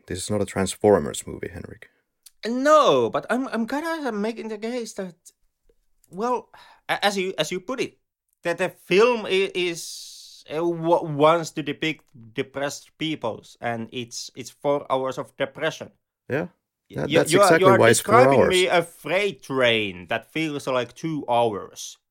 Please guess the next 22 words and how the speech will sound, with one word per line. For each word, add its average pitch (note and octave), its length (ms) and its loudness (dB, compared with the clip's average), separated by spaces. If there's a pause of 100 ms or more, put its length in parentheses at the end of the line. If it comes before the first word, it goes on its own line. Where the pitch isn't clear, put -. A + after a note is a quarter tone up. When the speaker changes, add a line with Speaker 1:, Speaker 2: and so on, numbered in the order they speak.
(240)
Speaker 2:
No, C#3 120 -6
it D3+ 80 -6
Speaker 1:
Mm-hmm. - 140 -20
Speaker 2:
doesn't. A#2+ 300 0
It - 160 -18
feels D3+ 260 -8
like C3+ 200 0
four D3 260 0
hours B2+ 240 0
of B2+ 220 -8
depression, B2 640 -6
maybe A#3+ 240 -2
even A#3+ 300 -6
more, A3 320 2
because, E3 260 -8
you F3+ 60 -10
know, F#3+ 100 -6
depression D#3+ 680 -6
actually C#3 340 -4
feels D3 260 -8
pretty C#3+ 300 -12
depressing. A#2 640 -10